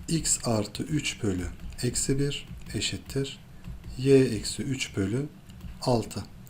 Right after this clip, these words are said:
Burada içler dışlar çarpımı yapalım. Eksi Y artı üç eşittir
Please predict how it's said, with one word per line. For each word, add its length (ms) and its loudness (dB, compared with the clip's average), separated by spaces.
Burada 500 6
içler 360 4
dışlar 340 6
çarpımı 400 0
yapalım. 320 -4
Eksi 380 4
Y 300 8
artı 420 -2
üç 400 -4
eşittir 720 0